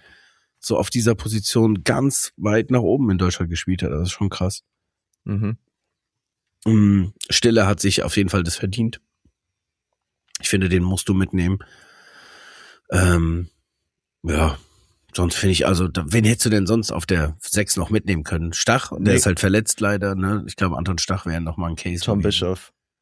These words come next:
Speaker 1: Ja, aber da sag ich, da
Speaker 2: Das Schweizer Taschenmesser.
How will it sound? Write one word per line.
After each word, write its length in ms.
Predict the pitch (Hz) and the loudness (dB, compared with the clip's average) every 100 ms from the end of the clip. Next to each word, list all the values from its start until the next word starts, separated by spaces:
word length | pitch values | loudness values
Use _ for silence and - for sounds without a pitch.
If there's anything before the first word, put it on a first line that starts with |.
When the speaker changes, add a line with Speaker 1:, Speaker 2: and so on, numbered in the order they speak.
| _ _ _ _ _ | _ _ _ _ _
Speaker 1:
Ja, 280 | 85 98 117 | -2 2 4
aber 140 | 117 98 | 4 2
da 320 | 104 120 113 | 2 2 2
sag 220 | 104 107 | 0 -2
ich, 340 | 107 - - _ _ _ _ _ _ - | -4 -6 -10 _ _ _ _ _ _ -4
da 180 | 101 104 | -2 0
Speaker 2:
Das 80 | 107 | 2
Schweizer 280 | 110 104 | 2 0
Taschenmesser. 640 | 110 113 - 98 95 85 | -2 -2 -2 -4 -4 -6